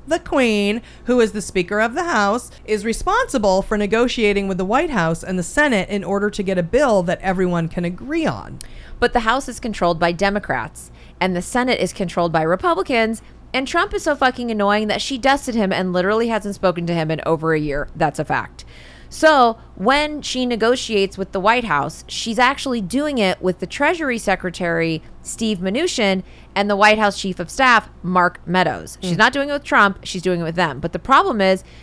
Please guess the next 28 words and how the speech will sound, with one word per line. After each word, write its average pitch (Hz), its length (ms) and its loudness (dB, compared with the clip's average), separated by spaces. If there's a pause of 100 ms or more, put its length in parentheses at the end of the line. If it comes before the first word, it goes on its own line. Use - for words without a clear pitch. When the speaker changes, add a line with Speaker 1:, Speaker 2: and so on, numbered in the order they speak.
(120)
Speaker 2:
Trump 330 360 2
changes 233 320 -4
his 214 160 -4
mind 226 280 4
behind 208 280 0
the 196 40 -4
scenes 196 480 -6
every 190 240 4
five 180 300 2
hours 254 400 4
about 180 180 2
the 190 80 -8
stimulus 214 440 -2
bill. 147 280 -2 (280)
And 208 160 2
what 220 140 2
he 220 120 -4
tweets 311 580 -4
doesn't 202 360 2
match 247 400 2
what 185 160 0
Nance 185 240 -2
Pelosi 269 560 2
is 196 140 -8
hearing 180 280 0
from 185 140 -6
Steve 160 300 -4
Mnuchin 190 500 -2